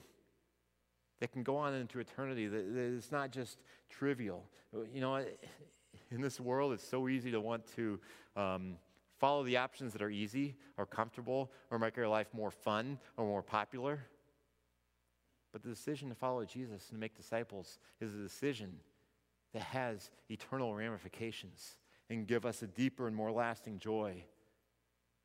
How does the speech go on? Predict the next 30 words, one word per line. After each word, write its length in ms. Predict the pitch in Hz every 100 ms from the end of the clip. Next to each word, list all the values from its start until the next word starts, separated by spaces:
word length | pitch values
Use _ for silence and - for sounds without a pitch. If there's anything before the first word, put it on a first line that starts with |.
| _ -
than 140 | 101
following 500 | 90 113 107 101 90 82 -
just 160 | 104 -
the 60 |
things 300 | 95 98 90
of 40 | 78
this 200 | 78 -
world. 260 | 71 - - _ _ _ _ _ _ -
And 60 | 117
so 120 | 131
may 140 | 135
we 180 | 139 185
follow 320 | 190 190 165
Jesus 260 | 127 131 123
diligently 720 | - 110 104 - - 92 98 - - -
and 100 | 135
then 140 | 131 -
take 380 | - 175 214 196
what 140 | 165
we 100 | 151
have 140 | 123
learned 200 | 123 127
about 200 | 123 117
Jesus 400 | 95 95 90 87 - - -
and 100 | 110
pass 320 | - 170 170
them 140 | 160
on 140 | 156 160
to 120 | 131
others 380 | 117 113 107